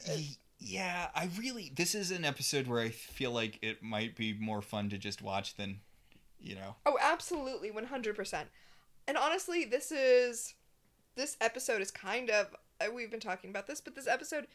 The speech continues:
Speaker 1: is kind of a microcosm of how I feel about Once Upon a Time, which is, you know,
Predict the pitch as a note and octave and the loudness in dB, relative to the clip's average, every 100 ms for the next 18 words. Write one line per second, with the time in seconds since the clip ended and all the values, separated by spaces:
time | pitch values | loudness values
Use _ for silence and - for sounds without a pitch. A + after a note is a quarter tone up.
0 | - - - - C4 - C#4 D#4+ G4+ E4 | -20 -20 -20 -10 -8 -6 -4 0 0 0
1 | A3 A3+ B3+ B3 A#3 A3+ A3 - G#3 - | -4 -4 -4 0 0 -2 -6 -6 -8 -6
2 | G#3 G#3 G#3+ G3+ G#3+ F#3 - G#3+ G3 C4 | -8 -4 -4 -4 -4 -6 -8 -6 -4 -2
3 | B3+ G3 G3 - G#3 G3 G3 - - - | 0 -2 -4 -2 0 0 -4 -10 -20 -20
4 | _ _ D4+ C4+ A#3+ | _ _ 0 2 2